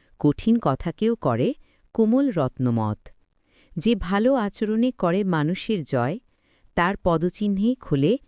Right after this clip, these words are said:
শান্তির মহাশ্রয়। রাসূল সাল্লাল্লাহু আলাইহি ওয়াসাল্লামের আখলাক সৃষ্টির শ্রেষ্ঠ। তিনি ছিলেন দয়া, নম্রতা,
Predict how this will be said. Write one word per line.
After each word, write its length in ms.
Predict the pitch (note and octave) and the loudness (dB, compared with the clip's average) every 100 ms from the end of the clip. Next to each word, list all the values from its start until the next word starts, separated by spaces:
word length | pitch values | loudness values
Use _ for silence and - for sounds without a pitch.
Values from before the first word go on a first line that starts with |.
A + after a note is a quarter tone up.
| _ _ | _ _
শান্তির 560 | - F#3 E3 F3+ C4+ D4+ | -4 0 0 0 -2 0
মহাশ্রয়। 720 | G3 C3 B2+ - - A#2+ G#2 - _ _ _ _ _ _ _ - | -2 -2 -4 -4 0 0 0 -8 _ _ _ _ _ _ _ -8
রাসূল 420 | E3 F#3+ G3+ D4 D#4 | 0 0 0 -2 -2
সাল্লাল্লাহু 680 | - G3+ G#3+ G#3+ G#3+ G#3 A3 - | 0 0 0 0 -2 -2 -4 -2
আলাইহি 320 | D3 D#3+ F3+ | -2 0 0
ওয়াসাল্লামের 600 | F#3+ - F3 F3+ F3+ F#3 - | -2 -2 -2 0 0 -2 -4
আখলাক 420 | C3+ D3 - F#3 G#3 | -2 -2 -2 -2 -2
সৃষ্টির 580 | - C#3+ - - F3+ A#3+ - _ - | -6 -6 -6 -4 -4 -4 -8 _ -8
শ্রেষ্ঠ। 420 | - A3+ - - B2+ - _ _ _ _ - | 0 0 0 -4 -4 -4 _ _ _ _ -2
তিনি 220 | F#3+ G3 G#3 | 2 2 0
ছিলেন 300 | - G3 F#3 C3 | -4 -2 0 2
দয়া, 340 | A2+ A2+ A#2+ G3+ - _ _ D3+ | 0 2 0 -2 -6 _ _ 2
নম্রতা, 640 | D3 C3+ C3 D#3+ - D3+ | 4 4 2 0 0 -2